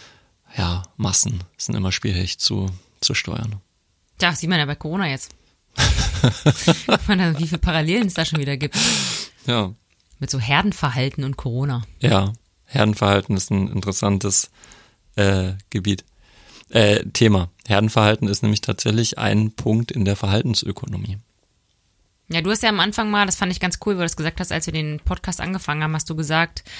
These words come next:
Speaker 2: äh, dass dich das ganze Thema interessiert, weil es alles, ähm, wie hast du gesagt, die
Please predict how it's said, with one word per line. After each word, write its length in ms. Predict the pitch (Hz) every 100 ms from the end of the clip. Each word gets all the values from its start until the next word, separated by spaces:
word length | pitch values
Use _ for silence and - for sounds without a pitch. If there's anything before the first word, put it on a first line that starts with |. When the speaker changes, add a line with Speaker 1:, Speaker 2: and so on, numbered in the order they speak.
| - - - -
Speaker 2:
äh, 360 | 170 165 165 160
dass 160 | 160 -
dich 180 | 170
das 240 | - 175 - -
ganze 240 | 160 175 175
Thema 260 | 185 175
interessiert, 640 | 170 160 151 208 220 214 -
weil 460 | 151 160 170 170
es 120 | 165
alles, 800 | - 151 170 180 185 180 - - -
ähm, 500 | 160 160 165 165 160
wie 100 | 160
hast 120 | 190
du 60 | -
gesagt, 220 | 202 -
die 140 | 156